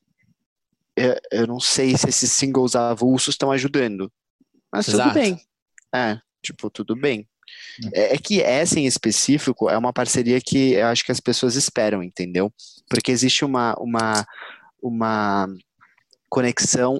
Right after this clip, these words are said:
Speaker 1: entre fãs de Travis Scott e fãs de Rosalía. Eu tenho um amigo que, tipo, ele pirou com essa, com essa parceria
Speaker 3: Nossa,
Speaker 1: e
Speaker 3: eu,
Speaker 1: tal.
Speaker 3: eu não vi essa conexão, sabia? Até você falar.
Speaker 1: É, mas eu, eu vi, assim, tem... Acho que aqui no Brasil, eu não, não sei do resto do mundo,
Speaker 2: Ah,
Speaker 1: mas
Speaker 2: tá.
Speaker 1: aqui no Brasil existe.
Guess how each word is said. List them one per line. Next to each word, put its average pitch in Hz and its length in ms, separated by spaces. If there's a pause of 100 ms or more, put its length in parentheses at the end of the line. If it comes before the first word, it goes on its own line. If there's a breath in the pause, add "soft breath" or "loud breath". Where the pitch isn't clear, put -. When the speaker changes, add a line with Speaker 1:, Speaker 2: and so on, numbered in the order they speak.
(140)
Speaker 1:
entre 123 300
fãs 123 320
de 127 80
Travis 113 400
Scott - 380
e 131 80
fãs 123 300
de 117 80
Rosalía. 113 440
Eu 101 40
tenho 127 160
um 131 40
amigo 123 460
que, 131 200
tipo, - 180
ele 113 160
pirou 131 320
com - 120
essa, 107 380
com - 100
essa 104 680
parceria 107 400
Speaker 3:
Nossa, 110 120
Speaker 1:
e 113 80
Speaker 3:
eu, 170 100
Speaker 1:
tal. - 80
Speaker 3:
eu 104 60
não 180 140
vi 175 160
essa 147 160
conexão, 135 400
sabia? 139 460
Até 135 160
você 139 180
falar. 117 320 (1900)
Speaker 1:
É, 127 200
mas 117 220
eu, 113 260
eu 113 120
vi, 113 340
assim, 98 340
tem... 92 220 (220)
Acho 127 200
que - 80
aqui - 160
no 147 80
Brasil, 151 360
eu 101 40
não, 98 200
não 104 140
sei 110 200
do 131 80
resto 127 200
do 143 60
mundo, 120 160
Speaker 2:
Ah, 104 80
Speaker 1:
mas 101 140
Speaker 2:
tá. 98 160
Speaker 1:
aqui 98 100
no 113 60
Brasil 117 340
existe. 117 580